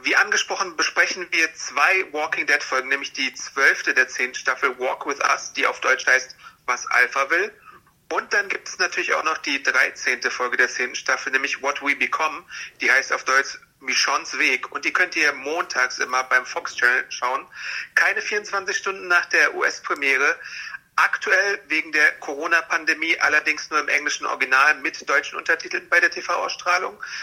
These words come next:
Einundzwanzig Uhr am Montag immer. Ähm, ja, also ihr wisst, äh,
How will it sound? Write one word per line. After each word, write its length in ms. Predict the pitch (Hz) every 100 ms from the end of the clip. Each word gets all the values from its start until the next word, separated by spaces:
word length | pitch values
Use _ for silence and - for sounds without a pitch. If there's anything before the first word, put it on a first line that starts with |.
| - - _
Einundzwanzig 640 | 147 160 160 - 151 -
Uhr 100 | 151
am 120 | 131
Montag 420 | 123 123 120 113 -
immer. 280 | 117 107 - _ _ _ _ _ _ _ _ _ _ _ _ - -
Ähm, 340 | 147 127 127 123
ja, 180 | - 113 - -
also 200 | 147 143 -
ihr 160 | 247 240
wisst, 360 | 156 - - -
äh, 200 | 147